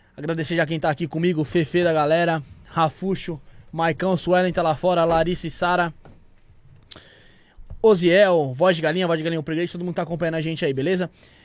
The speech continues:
É, vou deixar nosso co-, falar sobre os nossos colaboradores. Você que tá procurando um espaço pra fazer seu podcast, gravar vinheta,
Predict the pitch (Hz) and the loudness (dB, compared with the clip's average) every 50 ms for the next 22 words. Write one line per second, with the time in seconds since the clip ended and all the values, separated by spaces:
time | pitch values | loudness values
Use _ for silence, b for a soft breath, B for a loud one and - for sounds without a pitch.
0 | b b b 156 156 160 160 160 160 160 156 156 156 156 151 151 143 151 214 233 | b b b 2 4 4 6 6 6 6 6 6 6 4 2 2 0 0 0 0
1 | 240 196 233 226 220 208 - - 220 208 131 147 143 - 190 185 190 185 - 214 | 0 0 0 -2 -2 -4 -2 -2 -2 -2 -2 -4 -4 -2 0 0 0 0 0 -2
2 | 202 202 208 202 196 190 180 - - - - 202 214 226 226 202 220 220 226 208 | -2 -2 -4 -2 -2 -4 -4 -6 -8 -10 0 2 4 4 4 4 4 4 4 2
3 | 160 156 151 143 143 151 139 202 185 - 208 190 202 175 208 190 190 190 190 185 | 2 0 -2 -2 -4 -2 -2 -2 -2 0 -2 -2 -2 -2 -2 -4 -4 -2 -4 -6
4 | - - - 175 180 - - 170 165 180 165 - - 156 - 180 143 131 - 180 | -6 -4 -4 -4 -4 -4 -6 -6 -4 -4 -4 -4 -6 -4 -4 -4 -6 -4 -2 0
5 | 180 170 160 - 156 165 160 160 165 175 160 151 160 151 147 160 180 180 165 - | 0 0 0 -2 -6 -4 -4 -2 -2 -2 -2 -4 -6 -6 -4 0 0 0 -2 -2
6 | - 160 143 135 | -2 -2 -2 -2